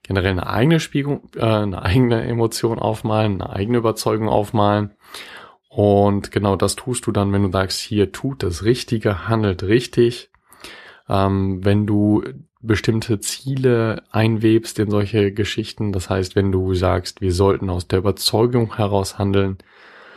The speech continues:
ähm, unsere Unternehmung war schon immer sehr daran interessiert, ähm, die Gesellschaft zu fördern, deswegen sollten wir jetzt alle gemeinsam bla bla bla."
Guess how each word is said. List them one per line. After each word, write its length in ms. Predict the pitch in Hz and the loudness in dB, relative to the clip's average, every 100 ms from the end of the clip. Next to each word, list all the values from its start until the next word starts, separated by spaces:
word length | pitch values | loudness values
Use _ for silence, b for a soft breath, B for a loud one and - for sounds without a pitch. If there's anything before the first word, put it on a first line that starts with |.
| B B - | B B -4
ähm, 580 | 92 90 90 90 90 - | 0 0 0 -2 -6 -6
unsere 340 | 107 110 98 | -2 0 2
Unternehmung 600 | 101 98 98 104 104 101 | 2 2 2 2 2 2
war 160 | 98 98 | 0 -2
schon 160 | - | -4
immer 720 | - 120 120 117 113 107 101 | -6 -2 0 2 2 2 2
sehr 180 | 95 110 | 2 2
daran 320 | 107 98 95 | 2 0 -2
interessiert, 1080 | 98 107 - 104 - - 120 113 104 101 - - | -2 -6 -6 -6 -6 -6 -4 -4 -4 -8 -10 -4
ähm, 380 | 95 92 92 | -2 -2 -4
die 100 | 90 | -2
Gesellschaft 640 | 98 95 101 117 - 98 - | 0 2 2 2 -2 -4 -6
zu 100 | - | -16
fördern, 680 | - 101 98 98 98 101 B B B B - | -4 0 2 2 0 -2 B B B B 0
deswegen 380 | 113 - 110 104 | 0 4 2 4
sollten 400 | 101 101 - 95 | 2 2 0 -4
wir 100 | 95 | -2
jetzt 260 | 98 - | -2 -4
alle 360 | - 113 110 104 | -2 0 2 2
gemeinsam 800 | 98 95 107 110 104 101 98 95 | 0 0 0 2 2 0 -2 -2
bla 180 | 90 90 | -2 -2
bla 200 | 87 80 | -4 -4
bla." 320 | 87 80 | -4 -6